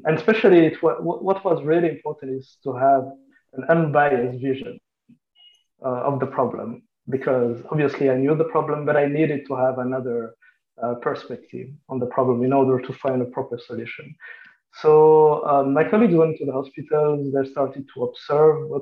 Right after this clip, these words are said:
was happening, you know, the different processes in-, involved. And we come up with different ideas, something like five ideas, uh, to solve the, the different pain points.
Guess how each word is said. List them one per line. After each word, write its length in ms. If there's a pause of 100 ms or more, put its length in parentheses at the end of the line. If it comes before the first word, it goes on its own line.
was 140
happening, 500
you 120
know, 160
the 80
different 420
processes 640
in-, 300
involved. 540 (640)
And 640
we 60
come 180
up 160
with 160
different 320
ideas, 540
something 280
like 160 (220)
five 220
ideas, 580 (580)
uh, 420 (120)
to 60 (100)
solve 300
the, 920
the 100
different 420
pain 200
points. 400